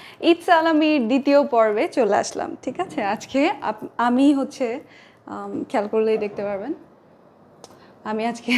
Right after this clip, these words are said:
আমার ঈদের ড্রেসটা পরে চলে আসছি। Mostly এটা আমার এত, এত ভালো লেগেছে, আমি আমার নিজের জন্য নিয়েছিলাম এই ড্রেসটা। কিন্তু আপনারা তো জানেন, এইবার ঈদে আমি উঠে বসতেও পারি নাই, এরকম অবস্থা।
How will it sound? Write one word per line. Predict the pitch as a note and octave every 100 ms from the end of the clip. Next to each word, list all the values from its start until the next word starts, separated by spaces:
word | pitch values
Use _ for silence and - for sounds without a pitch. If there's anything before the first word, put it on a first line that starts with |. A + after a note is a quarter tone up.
| B3
আমার | - A#3+ A#3+ B3+ C4
ঈদের | B3 A3 A3+
ড্রেসটা | F#3+ A3+ A3+ A#3+
পরে | G#3 A3 A3
চলে | A#3 G#3
আসছি। | A3+ - A#3+ - - - -
Mostly | A#3 A#3 C4+ C4 B3+
এটা | B3+ A#3
আমার | A3+ A#3+ -
এত, | A3 A3 - C4 C4+ C4+ B3+ - - _
এত | A#3 B3
ভালো | F#4+ F4 D#4 A#3
লেগেছে, | A3+ G3+ G#3 G#3+
আমি | - A#3+
আমার | A3 A3
নিজের | A3+ A3+ A#3+
জন্য | A3+ A#3+
নিয়েছিলাম | A#3+ A3+ A3+ B3+ B3 D4
এই |
ড্রেসটা। | A3+ A3+ - D#4 - - - -
কিন্তু | A3
আপনারা | A3+ A#3+ B3
তো | C4
জানেন, | A#3 G#3+ A#3
এইবার | A#3+ G#3+ A3
ঈদে | A3+ G#3
আমি | G#3+ A3+
উঠে | A3 G#3 B3
বসতেও | G3 G#3 - - B3+
পারি | B3 G#3 G3
নাই, | G#3 A3
এরকম | G#3+ G#3+ A#3+
অবস্থা। | A3 G3+ G#3+ - D4+